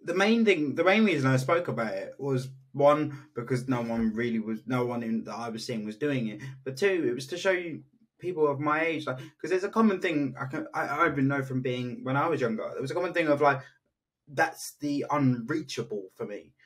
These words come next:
Like, 'cause naturally, I think most disabled people go through this phase of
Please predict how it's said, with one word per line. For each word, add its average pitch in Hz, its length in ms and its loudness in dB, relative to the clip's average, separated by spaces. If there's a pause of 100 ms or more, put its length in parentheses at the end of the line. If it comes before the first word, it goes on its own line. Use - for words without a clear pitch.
(140)
Like, 131 300 0 (160)
'cause 131 340 -2 (300)
naturally, 139 840 0 (200)
I 131 60 -4
think 139 160 4
most 147 280 4
disabled 131 320 0
people 113 200 -6
go 123 180 2
through 123 180 -2
this 113 200 -4 (180)
phase 117 340 -4
of 110 120 -4